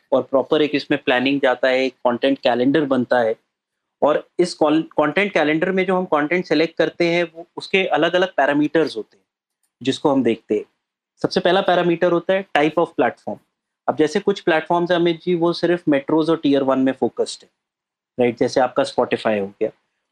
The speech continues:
कुछ ऐसे platforms हैं, जैसे कि मैंने आपको बताया कि हमारी partnerships है Indian ओईएम्स के साथ, चाहे वो Gionee हो, Karbonn हो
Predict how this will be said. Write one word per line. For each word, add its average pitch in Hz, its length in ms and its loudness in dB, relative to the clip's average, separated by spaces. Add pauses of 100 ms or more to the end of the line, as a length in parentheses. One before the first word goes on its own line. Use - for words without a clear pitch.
(140)
कुछ 196 200 2
ऐसे 190 200 2
platforms 165 460 0
हैं, 170 80 0
जैसे 156 220 -2
कि 160 80 2
मैंने 151 200 2
आपको 147 220 -2
बताया 135 380 2
कि 139 140 -6
हमारी 139 220 0
partnerships 139 600 -2
है 135 140 -4
Indian 135 300 0
ओईएम्स 123 380 -10
के 117 80 -14
साथ, 104 180 -2 (200)
चाहे 123 140 2
वो 127 120 0
Gionee 123 500 0
हो, 123 340 -2
Karbonn 117 400 0 (100)
हो 117 220 -2